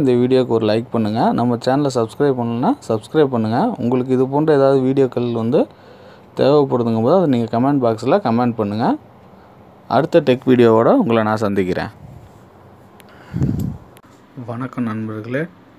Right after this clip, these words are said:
நம்ம வேர்ல்டு டெக் தமிழ் சேனலை இன்னும் சப்ஸ்கிரைப் பண்ணலன்னா கீழே இருக்க சப் பட்டன் அழுத்தி நம்ம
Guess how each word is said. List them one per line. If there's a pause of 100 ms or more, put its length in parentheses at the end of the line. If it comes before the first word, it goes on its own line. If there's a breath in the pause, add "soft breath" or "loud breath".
(1160 loud breath)
நம்ம
வேர்ல்டு
டெக்
தமிழ்
சேனலை (120)
இன்னும்
சப்ஸ்கிரைப்
பண்ணலன்னா (160)
கீழே
இருக்க (120)
சப்
பட்டன்
அழுத்தி
நம்ம